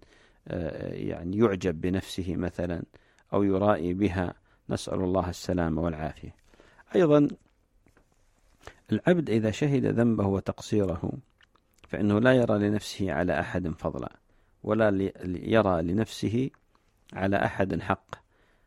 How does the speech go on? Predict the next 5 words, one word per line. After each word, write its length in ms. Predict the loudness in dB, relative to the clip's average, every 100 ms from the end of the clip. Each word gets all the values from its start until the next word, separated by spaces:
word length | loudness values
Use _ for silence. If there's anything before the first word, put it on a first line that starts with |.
| _
فهو 240 | -4 0 0
مشغول 460 | 0 0 2 2
بنفسه 680 | 2 0 -2 -6 -6 -4 -6 -8 -6
وعيوبه 1000 | -2 -2 -2 0 4 6 4 2 -2 -2
وذنوبه، 760 | -2 2 4 4 4 0